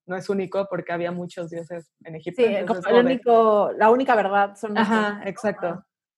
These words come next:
Speaker 1: Entonces yo creo que era eso, era como un, "Vean nuestro poder porque nosotros
Speaker 2: Ya.
Speaker 1: estamos diciendo la verdad absoluta".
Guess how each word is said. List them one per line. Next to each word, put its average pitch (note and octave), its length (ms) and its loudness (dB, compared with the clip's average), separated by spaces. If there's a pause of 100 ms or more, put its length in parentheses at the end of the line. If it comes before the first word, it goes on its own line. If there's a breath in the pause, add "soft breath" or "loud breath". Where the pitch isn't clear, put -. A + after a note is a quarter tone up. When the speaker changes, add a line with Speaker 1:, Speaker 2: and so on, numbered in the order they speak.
(100)
Speaker 1:
Entonces G#3+ 320 4
yo A3 120 4
creo A3 160 2
que A3+ 80 2
era G3+ 140 4
eso, G3+ 220 -4
era F#3 200 -2
como F3+ 260 -6
un, F#3 220 -10
"Vean A3 180 4
nuestro C4 320 0
poder F3+ 380 -2
porque F#3+ 220 -10
nosotros F3 480 -8
Speaker 2:
Ya. F#3+ 80 -8
Speaker 1:
estamos F3 320 -10
diciendo E3 340 -10
la E3 140 -8
verdad E3 320 -8
absoluta". D#3+ 600 -10